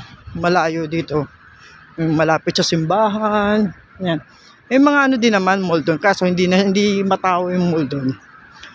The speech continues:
Halos marami na rin yung nagsasarang, ano, doon. Na, ano, shop. Ayan.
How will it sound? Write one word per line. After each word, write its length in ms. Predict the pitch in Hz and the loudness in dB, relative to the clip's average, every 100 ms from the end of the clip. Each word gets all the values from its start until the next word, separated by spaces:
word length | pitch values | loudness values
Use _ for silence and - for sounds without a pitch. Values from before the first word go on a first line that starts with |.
| - - - | -20 -20 -6
Halos 320 | 180 208 202 | -2 0 0
marami 400 | 208 202 196 208 | 0 2 2 0
na 80 | 185 | 0
rin 240 | 190 190 185 | 0 0 -2
yung 40 | |
nagsasarang, 720 | 185 190 156 - 170 175 160 156 | -4 -2 -4 -2 0 0 2 0
ano, 160 | 156 | -2
doon. 240 | 143 151 139 - - - - - - - - - | -2 -2 -4 -10 -20 -20 -20 -20 -20 -20 -20 -6
Na, 320 | 151 156 143 | -2 0 -2
ano, 160 | 127 143 - - - - - - - _ - - - _ _ _ - | -2 -4 -6 -18 -20 -20 -20 -20 -20 _ -20 -20 -20 _ _ _ -12
shop. 400 | - - 170 147 _ _ - | -6 -2 0 -2 _ _ -12
Ayan. 240 | 131 127 | -10 -8